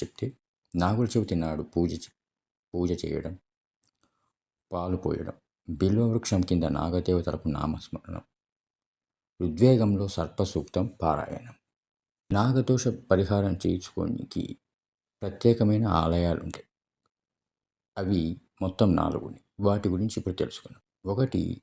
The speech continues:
శ్రీకాళహస్తి దేవాలయం, ఆంధ్రప్రదేశ్, రాహుకేతు పూజలకు ప్రత్యేకం. కుక్కే సుబ్రహ్మణ్య దేవాలయం, కర్ణాటక,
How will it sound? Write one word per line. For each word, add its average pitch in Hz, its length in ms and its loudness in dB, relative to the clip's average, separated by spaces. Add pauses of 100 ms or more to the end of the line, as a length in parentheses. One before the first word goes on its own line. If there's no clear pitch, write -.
శ్రీకాళహస్తి 120 720 2
దేవాలయం, 82 580 2 (200)
ఆంధ్రప్రదేశ్, 95 640 -4
రాహుకేతు 92 500 2
పూజలకు 76 460 -2
ప్రత్యేకం. - 440 -6 (1120)
కుక్కే 147 320 6
సుబ్రహ్మణ్య 117 600 4
దేవాలయం, 90 680 -2 (300)
కర్ణాటక, 110 640 -2